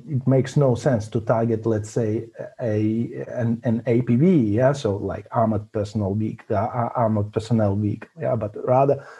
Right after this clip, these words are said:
to target, uh, a-, an electronic warfare asset,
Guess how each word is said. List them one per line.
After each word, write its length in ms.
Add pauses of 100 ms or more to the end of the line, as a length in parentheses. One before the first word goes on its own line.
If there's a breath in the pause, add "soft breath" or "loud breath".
(120)
to 80
target, 440 (480)
uh, 600 (300)
a-, 280
an 580 (1000 loud breath)
electronic 460
warfare 540
asset, 320